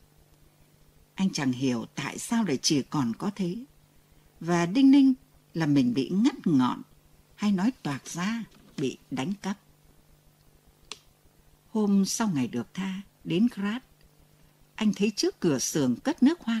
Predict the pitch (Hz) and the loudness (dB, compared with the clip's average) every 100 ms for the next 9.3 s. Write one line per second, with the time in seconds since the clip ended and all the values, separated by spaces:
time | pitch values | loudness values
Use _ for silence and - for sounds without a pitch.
0 | - 220 214 214 _ _ _ - 165 - | -6 -8 -6 -8 _ _ _ -2 -2 0
1 | 240 254 247 - 160 247 320 226 240 220 | -2 0 0 0 2 2 4 2 0 -2
2 | 160 139 123 - 214 220 - _ _ _ | -4 -2 -2 -4 -6 -8 -14 _ _ _
3 | _ - 208 147 92 - - 220 165 135 | _ -4 -2 -2 -4 -8 -2 0 0 -2
4 | 113 120 220 285 - _ _ _ _ _ | -4 -6 -6 -6 -10 _ _ _ _ _
5 | 170 185 180 240 254 202 160 135 113 - | -2 0 0 0 0 0 0 0 0 -8
6 | _ - 143 - 226 170 139 123 156 233 | _ -4 -4 -2 -4 -2 -2 -2 0 2
7 | 262 220 220 - _ _ _ _ _ _ | 2 0 -6 -10 _ _ _ _ _ _
8 | _ _ - 202 202 269 - 220 147 131 | _ _ -2 0 0 -4 -4 -4 -2 -4
9 | 110 123 110 | -4 -8 -8